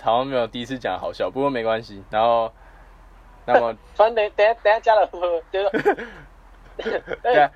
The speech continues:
Speaker 1: 罐头，
Speaker 2: <laughs> 就是说，
Speaker 1: 罐头一下。
Speaker 2: <laughs> 喝酒，喝酒，喝酒。
Speaker 1: Yeah,
Speaker 2: 等下就变这样子。
Speaker 1: stop being the fucking turtle。然后
Speaker 2: Stop being the <laughs> turtle。
Speaker 1: <laughs>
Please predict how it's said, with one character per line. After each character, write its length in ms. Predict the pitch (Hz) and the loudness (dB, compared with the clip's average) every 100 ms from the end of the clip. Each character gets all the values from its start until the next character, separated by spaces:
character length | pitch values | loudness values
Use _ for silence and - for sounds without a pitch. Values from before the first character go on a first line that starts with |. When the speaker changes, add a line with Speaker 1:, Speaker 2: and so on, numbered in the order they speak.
| - | 2
Speaker 1:
罐 200 | 190 185 | 4 4
头， 180 | 131 120 | 2 2
Speaker 2:
<laughs> 0 | |
就 0 | |
是 0 | |
说， 80 | - | 2
Speaker 1:
罐 220 | 165 151 | 2 2
头 160 | 117 | -2
一 20 | 113 | -4
下。 80 | |
Speaker 2:
<laughs> 1700 | 185 175 175 - 330 - - - - - - - - 311 254 254 254 - - - - - | -4 -4 -4 -8 -20 -20 -16 -8 -8 -8 -8 -6 -4 -4 -6 -8 -8 -12 -20 -20 -14 -8
喝 100 | 208 196 180 - 214 | -4 -4 -4 -6 -6
酒， 140 | 214 - - - - - | -6 -12 -20 -20 -10 -8
喝 80 | |
酒， 140 | - - - | -8 -10 -8
喝 80 | 226 | -6
酒。 260 | 190 165 156 - - - | -4 -8 -12 -16 -16 -6
Speaker 1:
Yeah, 200 | 135 - - | -4 -2 0
Speaker 2:
等 220 | 180 185 | 0 2
下 100 | 165 | 0
就 60 | 170 | 2
变 180 | 160 | -4
这 80 | 160 | -4
样 20 | |
子。 60 | 143 | -2
Speaker 1:
stop 140 | 170 - | -2 -2
being 140 | 165 | -8
the 0 | |
fucking 20 | |
turtle。 400 | 156 165 180 107 - - - - - - - | -6 -4 -2 -4 -8 -20 -20 -20 -20 -16 0
然 120 | 117 | 4
后 300 | 123 123 123 - - - - - - | 4 4 -2 -12 -20 -20 -20 -20 -10
Speaker 2:
Stop 280 | - 220 220 | 2 2 2
being 100 | 208 | -8
the 80 | |
<laughs> 140 | - 185 | -2 0
turtle。 260 | 180 170 160 - - - 262 - 311 269 - - - - - - - 185 - | 0 -4 -8 -14 -10 -4 -2 -2 -6 -8 -14 -16 -20 -12 -8 -8 -6 -8 -4
Speaker 1:
<laughs> 100 | - | -4